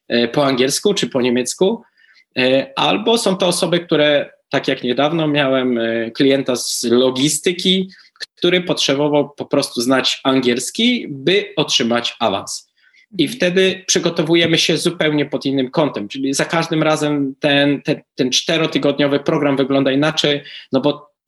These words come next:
Speaker 1: prawda jest taka, że żeby w ogóle zacząć się uczyć dobrze języka obcego, trzeba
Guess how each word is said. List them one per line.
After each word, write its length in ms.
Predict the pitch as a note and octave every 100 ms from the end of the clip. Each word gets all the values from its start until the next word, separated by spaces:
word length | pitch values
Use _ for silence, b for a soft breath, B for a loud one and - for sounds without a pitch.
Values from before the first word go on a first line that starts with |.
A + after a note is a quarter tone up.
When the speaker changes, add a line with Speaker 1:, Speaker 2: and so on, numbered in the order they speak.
| B B B
Speaker 1:
prawda 340 | F3 A#3 C4+
jest 240 | D#3 - -
taka, 420 | G3+ A#2+ A2 B2 B B
że 140 | C3 C#3
żeby 400 | D3+ D#3+ C#3 -
w 40 | E3+
ogóle 300 | F#4 G4+ C4
zacząć 380 | B2+ - A#2
się 120 | - -
uczyć 360 | - B2 A#2 A#2
dobrze 400 | C3 A#2+ A#2 A#2
języka 640 | A2+ A2+ A2+ B2 A2 A2
obcego, 560 | - - A#2 C#3+ B3 - _
trzeba 720 | - - F#3 G#3 A3 -